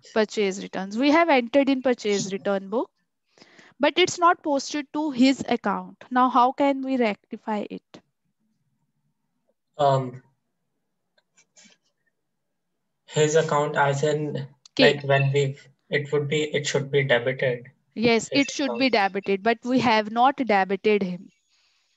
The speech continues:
Speaker 1: Posted to his account means we have not debited him. What should be the,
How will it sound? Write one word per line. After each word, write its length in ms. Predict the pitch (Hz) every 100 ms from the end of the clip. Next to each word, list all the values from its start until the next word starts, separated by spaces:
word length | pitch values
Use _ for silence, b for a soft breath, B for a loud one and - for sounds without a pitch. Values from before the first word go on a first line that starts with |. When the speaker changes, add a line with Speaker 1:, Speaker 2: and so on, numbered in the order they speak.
| _ _ _
Speaker 1:
Posted 420 | 220 220 - 285
to 80 | 302
his 160 | 302 302
account 480 | 294 277 277 294 285
means 280 | 302 381 359
we 160 | 285
have 260 | 254 240 240
not 280 | 240 254 240
debited 480 | 214 185 196 196 196
him. 180 | 196 196
What 160 | 226 233
should 180 | 285 247
be 100 | 277
the, 280 | 285 285